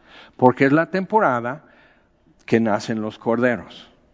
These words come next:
Entonces, por eso, cuando están en, en, en la discusión de que si es en enero o diciembre el nacimiento de Jesús,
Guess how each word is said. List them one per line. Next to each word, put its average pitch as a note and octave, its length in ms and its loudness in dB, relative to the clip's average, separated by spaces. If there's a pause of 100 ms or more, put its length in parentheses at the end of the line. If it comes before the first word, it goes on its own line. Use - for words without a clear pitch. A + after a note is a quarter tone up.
(1000)
Entonces, D3+ 420 2
por D3 220 0
eso, G#3+ 240 -2
cuando C#3 300 -4
están E3+ 340 -4
en, D3 300 -4
en, C3+ 340 -4
en C3 160 0
la C3+ 140 2
discusión D3+ 720 -4
de C#3 120 -2
que D3 140 -4
si C#3+ 240 -2
es D#3+ 180 -2
en D3 120 -2
enero C#3 500 0
o B2+ 100 -2
diciembre B2 600 0
el A2+ 80 -2
nacimiento C3+ 560 -2
de A#2+ 100 -2
Jesús, C3 380 -6